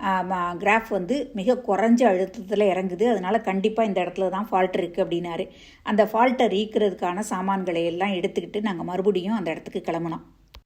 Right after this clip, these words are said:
அந்த இடத்துல, அந்த பள்ளத்துல போய் மறுபடியும் பார்க்கும்போது ரெண்டு மணி நேரம் அதுல வேலை பார்த்தோம். கண்ணங்கரேல்னு, ஆ, வ-, க-, கரி படிச்ச மூங்கில் களி போல பள்ளத்துக்குள்ள கேபிள் விளிம்பு தெரிஞ்சுது.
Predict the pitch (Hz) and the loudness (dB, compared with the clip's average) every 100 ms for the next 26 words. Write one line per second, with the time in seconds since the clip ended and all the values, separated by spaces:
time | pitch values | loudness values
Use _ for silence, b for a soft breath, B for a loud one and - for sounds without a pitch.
0 | _ - 233 240 240 285 254 202 202 208 | _ 0 2 2 0 0 0 0 0 0
1 | 233 220 190 208 202 190 220 208 233 202 | 0 0 0 2 2 2 2 2 2 2
2 | 180 196 185 185 220 196 202 190 180 190 | -4 -4 -2 2 2 4 2 0 -2 0
3 | 247 220 185 180 180 190 202 196 170 175 | 2 2 2 0 2 2 2 0 -2 -2
4 | 233 190 202 202 190 190 208 220 208 185 | -2 0 0 2 2 4 4 4 0 0
5 | 247 B B B B 233 220 185 180 180 | -2 B B B B 2 4 2 2 0
6 | 180 175 175 170 185 175 208 247 240 196 | -2 -2 -4 -4 -6 0 4 4 4 2
7 | 208 175 233 240 240 185 175 190 214 214 | 2 4 6 6 4 2 0 2 0 -2
8 | - _ - 196 226 262 196 202 208 214 | -12 _ -2 2 2 2 0 -2 2 2
9 | 208 208 175 185 208 208 180 170 175 - | 4 2 0 0 2 2 -2 -4 -4 -6